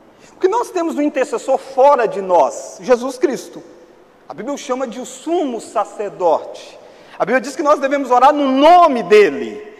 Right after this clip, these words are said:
É na mediação de Cristo. Ele é aquele que está fora de nós, intercedendo por nós. Mas Paulo diz: existe uma outra pessoa que intercede dentro de nós,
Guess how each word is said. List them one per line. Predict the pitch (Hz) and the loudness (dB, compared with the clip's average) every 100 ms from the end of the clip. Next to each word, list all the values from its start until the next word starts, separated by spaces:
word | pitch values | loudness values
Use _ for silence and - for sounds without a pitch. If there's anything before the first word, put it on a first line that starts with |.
| - | -8
É | 240 | 0
na | 294 | 2
mediação | 320 302 311 - 339 320 | 2 4 4 4 0 0
de | 240 | -2
Cristo. | 202 285 - | -2 -4 -2
Ele | 262 | 2
é | 294 | 2
aquele | 320 302 | 0 -6
que | - | -2
está | 254 | 0
fora | - - 285 330 339 302 | 0 2 6 8 6 4
de | 240 220 | 0 -2
nós, | 185 170 233 - - - - - - | 4 6 4 2 -10 -18 -20 -20 -6
intercedendo | 269 349 339 302 - 285 233 185 294 349 269 | 0 0 4 2 4 6 6 4 0 0 -4
por | 240 208 | -4 -4
nós. | 202 139 113 - - - - - _ _ _ _ _ _ _ _ - | -2 -2 -2 -10 -20 -20 -20 -20 _ _ _ _ _ _ _ _ -6
Mas | 202 | -2
Paulo | 247 240 | 0 0
diz: | 220 403 | -2 -4
existe | 240 208 247 262 | -4 -4 -6 0
uma | 254 | 4
outra | 247 285 392 494 508 | 6 6 6 4 4
pessoa | 508 - 269 269 160 - - - | 4 2 4 4 4 0 -12 -14
que | 226 | -10
intercede | 254 254 220 247 285 285 | -2 0 0 2 2 2
dentro | - 156 262 330 359 339 233 | -6 -2 0 0 0 -2 -6
de | 180 | -8
nós, | 185 147 110 - - - | -4 -4 -4 -8 -18 -20